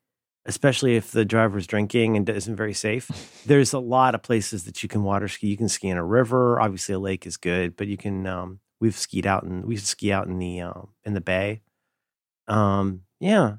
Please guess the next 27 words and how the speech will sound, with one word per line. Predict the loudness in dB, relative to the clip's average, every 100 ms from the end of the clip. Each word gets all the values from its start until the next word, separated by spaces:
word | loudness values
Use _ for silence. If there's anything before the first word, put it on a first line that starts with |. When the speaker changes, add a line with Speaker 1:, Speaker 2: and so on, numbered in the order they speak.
| 0
Speaker 1:
Okay. | 2 4
Well, | 2
th-, | 2
uh, | 4 4
thank | 4 0 -2
you | -4
to, | 2 4 4 4 4 2 -2
I |
wanna | -6 -6
get | -8
the |
name | -6 0 4
right. | 4 4
Thank | 0 0
you |
to, | -2 2 4 4
uh, | 4 6 2 -2 _ 0
listener | 2 2 2
Jake, | 2 2 0 -6
uh, | -2 -2 -2
for | -2
that. | 2 4 4 -2 _ _ _ _ _
I, | -8 0
and | 2 4
yet, | 4 4 2 0
and | 0 2
yet, | 2 2 2 0